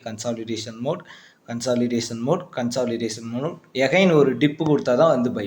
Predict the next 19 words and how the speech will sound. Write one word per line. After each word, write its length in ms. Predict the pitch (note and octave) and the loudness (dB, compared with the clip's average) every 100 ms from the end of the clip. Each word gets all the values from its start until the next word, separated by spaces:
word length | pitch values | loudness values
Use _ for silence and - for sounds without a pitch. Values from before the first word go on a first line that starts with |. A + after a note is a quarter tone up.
| F#2+ | -8
பண்றாங்க, 280 | F#2+ F#2 - - _ _ _ - | -12 -14 -16 -20 _ _ _ 0
சரிங்களா? 320 | D#3+ F3 G3+ G3+ - - - | 2 4 4 4 0 -8 2
So 100 | G3 F#3 | 6 8
மார்க்கெட்டில் 500 | G3 F#3+ G3+ G3+ F#3 | 6 6 4 6 6
வந்து 140 | F#3 F3+ | 8 10
ஒரு 160 | E3 F#3 A3+ - - - _ D3+ D#3 D3 | 10 8 6 4 -8 -20 _ 2 4 6
ரிட்ரேஸ்மெண்ட் 760 | F#3 F3+ A#3 A3+ A3 G#3 G3+ G3+ E3 | 2 2 4 6 6 4 4 4 6
தேவைப்படுகிறது, 840 | D#3+ D#3+ D#3 D3+ C3+ C3+ C3+ D3+ D3 C#3 | 6 6 6 4 4 4 4 6 6 8
ஒரு 120 | C#3 C3+ C#3+ | 8 6 4
டிப் 260 | F3 - G3+ | 0 4 4
அப்படின்றது 460 | D#3+ D#3 C#3+ C#3 B2+ C#3 | 6 4 4 2 2 4
தேவைப்படுது. 520 | C#3+ C3+ C3+ B2 F3 F#3+ | 4 4 -4 -2 0 4
So 60 | E3 C3 | 4 4
அந்த 180 | B2 B2 - | 0 -4 0
டிப்பு 340 | F3+ F3 - G#3+ D3+ | -2 -2 0 4 4
வந்து 180 | D3 D3+ | 2 0
கிடைக்கிறப்போ 580 | B2 C3+ C#3 B2 - F#3+ B3+ - - - _ _ - _ D3 | -2 -2 -2 -2 2 4 4 0 -14 -20 _ _ -20 _ 2
பையிங் 480 | D#3+ E3+ F#3 F#3 E3+ C3+ | 4 6 6 6 6 4
வந்து 160 | C3 | 2